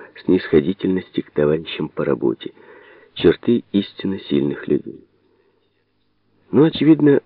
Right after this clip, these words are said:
он не был сильным. Он часто раздражался, кричал и ругался. Потом страдальчески смотрел на обиженных им людей, но никогда не просил у них прощения. На него обижались,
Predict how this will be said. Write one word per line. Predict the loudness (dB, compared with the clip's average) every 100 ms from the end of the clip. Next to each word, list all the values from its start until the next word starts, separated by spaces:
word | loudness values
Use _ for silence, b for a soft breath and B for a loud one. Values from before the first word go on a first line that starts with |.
| 2
он | 4 4
не | 4
был | 2 -2 -6
сильным. | -6 -6 -10 -14 -18 _ _ _ _ _ _ 2
Он | 2
часто | 4 0 0 2
раздражался, | 2 4 2 2 -4 -6 -12
кричал | -4 -4 -2 -2 -2 -6 -8
и | -2
ругался. | -2 -2 -8 -10 -18 -20 _ _ _ b b b b
Потом | -2 4 4 2 B -20
страдальчески | _ 0 4 4 2 -2 -16 -6 -6 -2
смотрел | -4 -2 0 0 0 B B B
на | -2 2
обиженных | 2 2 0 0 -2 -4 -6
им | -4 -2
людей, | -2 -2 -2 -4 -8 B B B B
но | 0 4 4
никогда | 4 0 -2 -4 0 0 2
не | 0
просил | -2 -6 -2 -2
у |
них | -2 -4 -6
прощения. | -10 -10 -8 -8 -8 -16 _ b b b b 2
На |
него | 6 8 6
обижались, | 2 0 0 -4 -6 -12